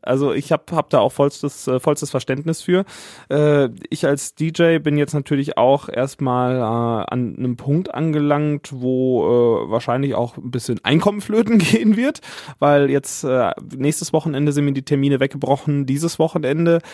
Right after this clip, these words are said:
hab ich das, äh, aus eigener Initiative abgegeben, weil der Laden, wo ich gewesen wäre, gestern noch auf hatte, aber ich wollte das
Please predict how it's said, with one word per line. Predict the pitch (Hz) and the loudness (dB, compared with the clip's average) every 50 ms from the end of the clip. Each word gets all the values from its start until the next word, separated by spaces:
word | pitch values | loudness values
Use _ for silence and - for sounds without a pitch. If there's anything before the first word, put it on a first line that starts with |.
| - - - - - | -20 -20 -18 -4 0
hab | 160 151 - | 0 0 0
ich | - 160 143 - - | -2 -4 -4 0 0
das, | 147 139 - - - | 0 0 0 -2 -2
äh, | 131 127 123 127 127 120 101 - | 0 2 4 4 4 2 0 -2
aus | - - 127 - - - - - | -2 -4 -4 -4 -4 -12 -4 0
eigener | 107 123 175 180 175 - | 0 2 2 2 0 0
Initiative | - 170 170 - - 170 - - 175 175 170 - | 0 -2 -2 0 0 -2 -2 -2 -4 -2 0 0
abgegeben, | - 160 - - 160 156 165 165 170 151 120 | 0 0 -2 -4 -2 0 2 2 2 2 2
weil | 107 113 147 175 | 2 2 2 2
der | 180 170 | 0 0
Laden, | 135 98 92 98 117 160 170 175 185 185 139 | 0 0 0 0 0 0 -2 -2 -2 -4 -2
wo | 120 131 | -2 -4
ich | 147 - - | -4 -4 -4
gewesen | 131 120 123 127 135 143 131 113 | -4 -2 -2 -2 0 -2 0 0
wäre, | 123 131 135 135 | 0 -2 -2 -2
gestern | - 123 123 - - 135 135 135 127 120 | -4 -4 -6 -4 -4 -2 -2 0 0 0
noch | 117 117 113 113 - - - - - | 2 0 0 0 -2 -12 -18 -12 -6
auf | - 110 110 110 110 113 - - - - - | -2 0 2 2 2 0 -2 -6 -14 -10 -4
hatte, | 139 143 - - 202 226 254 - - - | -4 -2 2 2 2 2 2 -2 -6 -8
aber | - - 139 151 156 143 - | -2 0 4 4 4 4 2
ich | 135 135 - - - _ _ | -2 -8 -8 -14 -20 _ _
wollte | 143 113 101 95 95 - - 80 | -4 0 2 2 2 2 -2 -4
das | 82 80 - - | -4 -6 -8 -8